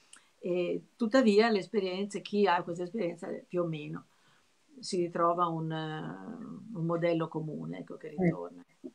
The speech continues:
Speaker 2: Senti,
Speaker 1: Pur
Speaker 2: ci
Speaker 1: con
Speaker 2: sono
Speaker 1: le,
Speaker 2: un
Speaker 1: con
Speaker 2: po'
Speaker 1: le
Speaker 2: di
Speaker 1: differenze.
Speaker 2: domande dei nostri amici.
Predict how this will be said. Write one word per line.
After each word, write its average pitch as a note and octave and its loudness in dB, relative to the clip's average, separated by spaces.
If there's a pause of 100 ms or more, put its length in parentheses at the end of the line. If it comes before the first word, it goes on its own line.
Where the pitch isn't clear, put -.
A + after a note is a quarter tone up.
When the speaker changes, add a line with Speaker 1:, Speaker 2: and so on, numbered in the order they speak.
(420)
Speaker 2:
Senti, - 10
Speaker 1:
Pur G#4+ 12
Speaker 2:
ci - 2
Speaker 1:
con F#4+ 4
Speaker 2:
sono D#4+ 12
Speaker 1:
le, D#4+ 12
Speaker 2:
un D#4 12
Speaker 1:
con F4 12
Speaker 2:
po' - 12
Speaker 1:
le F#4 12
Speaker 2:
di E4+ 12
Speaker 1:
differenze. B3+ 12
Speaker 2:
domande A3 12
dei G3+ 12
nostri G#3+ 12
amici. F3+ 8